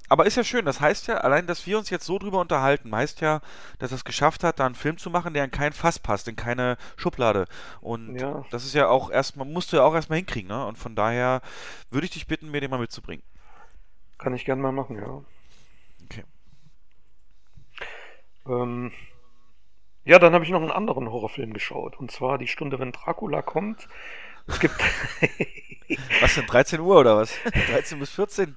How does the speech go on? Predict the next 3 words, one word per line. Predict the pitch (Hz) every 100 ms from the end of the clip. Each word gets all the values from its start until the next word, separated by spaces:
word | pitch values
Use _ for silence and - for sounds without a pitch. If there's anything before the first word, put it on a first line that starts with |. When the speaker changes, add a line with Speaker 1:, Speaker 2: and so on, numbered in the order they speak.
| 156
Speaker 2:
<laughs> | 214 - - - - - - - - - 131
neunzehnhundertsechzig | 127 135 143 131 - 170 - 160 -
gedreht. | 143 123 160 233 -